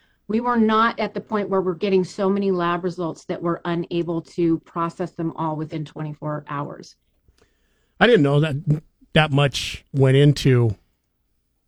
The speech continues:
Speaker 2: the investigations, finding out, you know,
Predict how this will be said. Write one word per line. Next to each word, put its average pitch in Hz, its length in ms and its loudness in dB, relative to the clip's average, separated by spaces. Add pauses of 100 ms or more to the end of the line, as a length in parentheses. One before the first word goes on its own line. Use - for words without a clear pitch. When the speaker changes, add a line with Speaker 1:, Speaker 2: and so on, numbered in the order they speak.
(260)
Speaker 2:
the 147 120 6
investigations, 131 880 4
finding 135 360 2
out, 123 180 0 (320)
you 135 100 0
know, 127 220 0